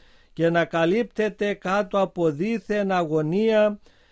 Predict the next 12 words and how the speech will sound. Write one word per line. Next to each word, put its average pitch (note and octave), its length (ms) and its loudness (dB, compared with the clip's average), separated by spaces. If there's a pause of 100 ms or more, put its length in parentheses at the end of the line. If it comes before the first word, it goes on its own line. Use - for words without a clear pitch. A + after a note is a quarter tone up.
(140)
για D#3+ 280 0
να E3 180 2
τον D#3+ 180 0
φέρουμε G#3+ 580 0
και F#3+ 180 -4
να F3 180 0
τον E3+ 200 -4
εντάξουμε G#3 1000 -2 (480)
στο - 360 0
σώμα G#3+ 600 2
της G3+ 280 -4
Εκκλησίας. F3+ 1120 -2